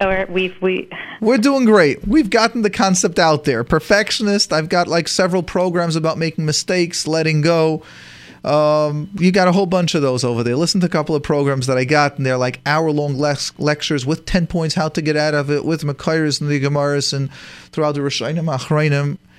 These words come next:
Speaker 2: getting the points. So there, you got a good couple of programs to listen to.
Speaker 1: Mm-hmm. Okay,
Speaker 2: You're
Speaker 1: thank
Speaker 2: welcome.
Speaker 1: you very much. I greatly
Speaker 2: Hatzlacha.
Speaker 1: appreciate it.
Speaker 2: You too.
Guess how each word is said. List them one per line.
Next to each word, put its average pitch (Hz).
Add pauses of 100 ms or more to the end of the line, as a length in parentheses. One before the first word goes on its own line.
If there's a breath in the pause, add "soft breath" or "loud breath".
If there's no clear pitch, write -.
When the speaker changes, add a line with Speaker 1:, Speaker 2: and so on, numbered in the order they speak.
(120)
Speaker 2:
getting 143
the 131
points. 139
So 165
there, 170
you 170
got 180
a 160
good 202
couple 185
of 147
programs 151
to 143
listen 120
to. - (520)
Speaker 1:
Mm-hmm. -
Okay, 185
Speaker 2:
You're 139
Speaker 1:
thank 147
Speaker 2:
welcome. 165
Speaker 1:
you 185
very 180
much. 170
I 156
greatly 156
Speaker 2:
Hatzlacha. 160
Speaker 1:
appreciate -
it. 160
Speaker 2:
You 143
too. 185